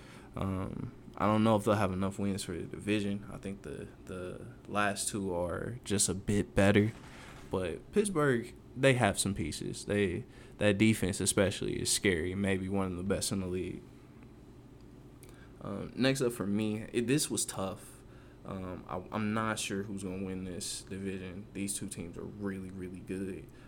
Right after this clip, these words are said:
Uh, dark ho-, dark horse Super Bowl teams, like, seriously. Um, so I'm gonna start with the Ravens, and their over-under is eleven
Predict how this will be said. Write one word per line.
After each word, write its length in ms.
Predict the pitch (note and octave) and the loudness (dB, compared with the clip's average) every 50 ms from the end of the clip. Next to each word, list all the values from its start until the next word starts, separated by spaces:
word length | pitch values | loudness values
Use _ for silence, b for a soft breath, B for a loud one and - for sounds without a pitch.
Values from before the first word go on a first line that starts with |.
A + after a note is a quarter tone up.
| B B - - | B B -14 -10
Uh, 220 | - - - - - - G#2 G#2 G#2+ | -8 -8 -8 -8 -8 -10 -12 -10 -4
dark 300 | - G2+ G2 G#2+ G#2+ - | 0 0 2 0 0 -2
ho-, 200 | - A2 F2 - - - G2+ | -6 -6 -8 -6 -8 -10 -4
dark 340 | G2 F#2 G2+ A2+ G#2+ - - | -2 0 2 2 0 -2 -4
horse 220 | - F#2+ F2 F2+ | -4 -4 -4 -4
Super 300 | - - - G#2+ G2 - | -2 -2 -2 -4 -4 -6
Bowl 240 | F2+ F2+ F2+ D2 D2+ | -8 -6 -6 -6 -6
teams, 520 | F#2+ - - D#2 A#1+ - - - - - - | -8 -8 -10 -10 -10 -12 -14 -14 -14 -12 -10
like, 240 | C#2+ C2+ C2 - - - - - | -10 -8 -10 -10 -14 -16 -10 -8
seriously. 720 | - - - - F#2+ F#2 - - - - - - - - - B B B B B B B B B B - | -6 -4 -4 -4 -4 -6 -8 -10 -12 -12 -12 -10 -12 -12 -14 B B B B B B B B B B -14
Um, 440 | - G#2 G2+ - - - G2 - - - - - - - - - - - - - | -12 -10 -10 -10 -10 -10 -10 -12 -12 -16 -18 -20 -20 -20 -20 -20 -20 -20 -16 -10
so 100 | - C3 | -4 -2
I'm 60 | A#2+ | 0
gonna 60 | A2+ | 0
start 200 | A2+ - B2+ C3 | 2 4 4 4
with 120 | C3 B2 - | 4 2 0
the 80 | F#2 | 0
Ravens, 640 | F#2 G2 G2 G2+ G2+ F#2+ F#2+ F#2 F#2 G2 - - - - - - - - | 0 2 4 4 2 2 0 -4 -6 -8 -10 -12 -16 -18 -18 -14 -8 -4
and 100 | G#2 G#2+ | -2 0
their 160 | G#2 F#2+ - | 0 0 0
over-under 520 | G#2 G#2+ G2 G2 C#2+ F2+ G2+ G2 F#2 F#2+ | 0 0 0 -2 -2 -2 -2 -2 -2 -4
is 100 | F2+ E2+ | -6 -8
eleven 600 | - - - G2+ G2+ G2+ G2+ G2+ G2 F#2+ G2 G2+ | -8 -10 -8 -4 -4 -2 -2 -2 -4 -6 -8 -10